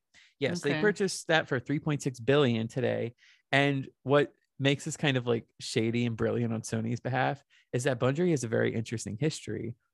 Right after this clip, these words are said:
Speaker 1: They started off making, they created the Halo games for Microsoft. They were a Microsoft
Speaker 2: <laughs>
Speaker 1: company, uh, decades ago,
Speaker 2: <laughs>
Speaker 1: and then they went independent, uh, when they made the first Destiny.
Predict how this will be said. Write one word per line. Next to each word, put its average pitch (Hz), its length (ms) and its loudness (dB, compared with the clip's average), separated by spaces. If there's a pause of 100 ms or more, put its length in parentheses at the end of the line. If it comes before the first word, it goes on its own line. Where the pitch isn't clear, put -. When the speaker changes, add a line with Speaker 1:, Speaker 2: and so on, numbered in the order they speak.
(160)
Speaker 1:
They 139 120 6
started 151 380 4
off 156 340 6 (340)
making, 123 500 0 (640)
they 135 100 6
created 156 460 4
the 107 80 0
Halo 190 340 2
games 120 480 -2
for 160 220 10
Microsoft. 120 680 0 (1000)
They 143 100 8
were 135 280 8
a 131 60 6
Microsoft 160 680 4 (160)
Speaker 2:
<laughs> - 180 -20
Speaker 1:
company, 120 580 8 (520)
uh, 135 60 4
decades 147 480 6
ago, 113 440 2
Speaker 2:
<laughs> - 40 -8
Speaker 1:
and 277 420 6
then 175 380 8 (260)
they 139 220 6
went 160 360 4 (240)
independent, 139 840 4 (300)
uh, 127 200 6
when 127 240 2
they 127 120 2
made 123 200 0
the 127 60 0
first 139 360 0
Destiny. 117 640 -2